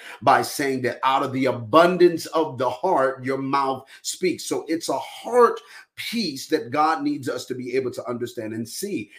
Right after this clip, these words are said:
And in this being a heart posture or a heart situation, what he's saying is, "I need you to be able to guard your heart, protect your heart, be able to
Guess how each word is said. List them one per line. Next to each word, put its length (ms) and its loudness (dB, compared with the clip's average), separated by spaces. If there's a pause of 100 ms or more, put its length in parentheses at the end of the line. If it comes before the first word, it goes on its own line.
(120)
And 260 -4
in 240 8
this 240 0
being 260 2
a 100 0
heart 580 -2
posture 500 -4
or 260 0
a 80 0
heart 340 4
situation, 840 -2 (240)
what 180 2
he's 200 -4
saying 340 2
is, 220 2 (100)
"I 160 6
need 360 -2
you 140 -6
to 160 -8
be 220 -4
able 240 -2
to 180 -8 (140)
guard 640 6
your 260 -2
heart, 420 -2 (160)
protect 640 4 (200)
your 320 4
heart, 280 4
be 200 0
able 200 2
to 200 -2